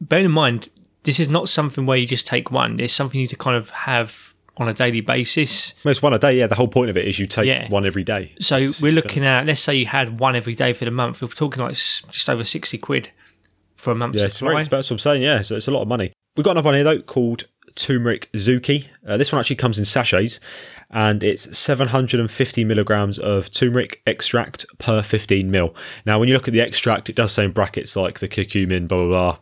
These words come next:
Speaker 2: long fucking Latin name. So I'm guessing that means that the whole seven hundred fifty milligrams is the good shit. You'd,
Speaker 1: Yeah.
Speaker 2: you'd like to think.
Speaker 1: The good shit.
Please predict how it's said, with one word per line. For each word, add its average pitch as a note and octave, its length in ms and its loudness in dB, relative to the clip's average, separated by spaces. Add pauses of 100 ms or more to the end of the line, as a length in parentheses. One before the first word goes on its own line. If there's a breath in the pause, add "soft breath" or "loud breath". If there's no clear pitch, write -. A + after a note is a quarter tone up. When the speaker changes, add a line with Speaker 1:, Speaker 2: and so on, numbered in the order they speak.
(140)
Speaker 2:
long F#2 300 0
fucking F#2 300 -4
Latin F#2+ 280 0
name. F2+ 240 2
So - 120 -2
I'm F2 80 -2
guessing F#2+ 300 -2
that F2+ 180 0
means F2+ 220 -2
that F2 100 -4
the F2 60 -2
whole F#2 260 2
seven F#2+ 220 2
hundred F#2 160 0
fifty G2+ 200 -2
milligrams F2 540 2
is E2+ 400 0 (300)
the - 60 -6
good F2 140 0
shit. - 300 -2 (680)
You'd, A#2+ 60 -4 (140)
Speaker 1:
Yeah. G#2 120 -6
Speaker 2:
you'd G#2 180 -2
like F#2+ 120 0
to G2 80 -8
think. - 360 -6 (760)
Speaker 1:
The A#2+ 100 0
good G2+ 160 -6
shit. - 320 -2